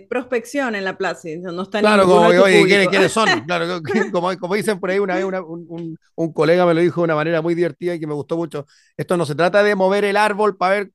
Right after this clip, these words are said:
Speaker 2: qué cosa cae, ¿no?
Speaker 1: Ajá.
Speaker 2: Eh, eh, esto se trata de uno subirse al arbolito, buscar uno el fruto, ¿cierto? Y
Speaker 1: Mm.
Speaker 2: irse por la ramita más apropiada".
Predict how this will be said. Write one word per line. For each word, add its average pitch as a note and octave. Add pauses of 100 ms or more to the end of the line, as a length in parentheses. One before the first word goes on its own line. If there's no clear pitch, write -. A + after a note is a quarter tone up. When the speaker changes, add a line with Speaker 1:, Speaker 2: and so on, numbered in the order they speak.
(440)
Speaker 2:
qué G3
cosa F#3
cae, D#3
¿no? F#3
Speaker 1:
Ajá. A#3 (100)
Speaker 2:
Eh, E3+
eh, -
esto E3
se D#3
trata F3+
de D3+
uno C4
subirse A3
al G3+
arbolito, G#3
buscar E3+
uno C4+
el A3+
fruto, A#3
¿cierto? G3+
Y D#3+
Speaker 1:
Mm. D#3+
Speaker 2:
irse F#3
por E3
la D#3+
ramita F3+
más F3
apropiada". G#3+